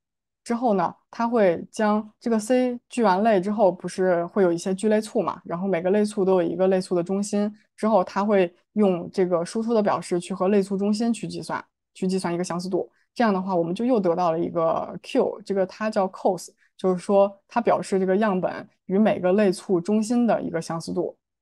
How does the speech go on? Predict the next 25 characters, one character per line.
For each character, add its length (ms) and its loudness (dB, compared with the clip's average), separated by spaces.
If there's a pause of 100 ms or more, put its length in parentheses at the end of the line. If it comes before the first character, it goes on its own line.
那 140 0
之 140 -4
后 240 2
呢， 120 -2 (320)
它， 320 0 (380)
它 240 -2
怎 100 -4
么 120 -8
去 160 -4
优 120 2
化 220 -2
正 220 -2
负 120 -4
样 200 -2
本 180 -6
呢？ 220 -10
它 120 -6
就 80 2
是 140 -4
用 180 2 (240)
正 200 2
样 200 0
本 300 -4 (300)
再 180 2
去， 340 -2